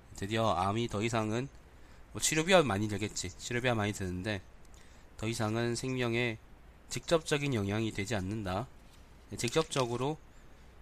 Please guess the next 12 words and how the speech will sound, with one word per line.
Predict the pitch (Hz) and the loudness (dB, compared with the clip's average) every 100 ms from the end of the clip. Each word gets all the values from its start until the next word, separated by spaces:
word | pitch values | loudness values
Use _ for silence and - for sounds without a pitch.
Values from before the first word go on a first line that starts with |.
| - | -8
말 | 101 101 | -4 -2
그대로 | 107 107 | 0 2
암 | 92 110 113 | 2 0 0
선고가 | 120 110 117 110 | 0 2 2 0
이제 | 95 101 95 - | 0 -2 -4 -4
죽음의 | - 135 123 | -4 0 2
선고인 | 107 104 104 101 95 98 95 | 2 0 0 -2 -2 -2 -2
것은 | 101 120 | -2 0
아니다라는 | 104 101 110 104 101 90 92 | -2 0 -2 -2 -4 -6 -2
시대가 | - 110 98 95 | -2 -2 -2 -4
됐나 | 107 117 117 104 | -4 -4 -4 -6
봅니다. | 98 98 98 98 | -6 -6 -6 -8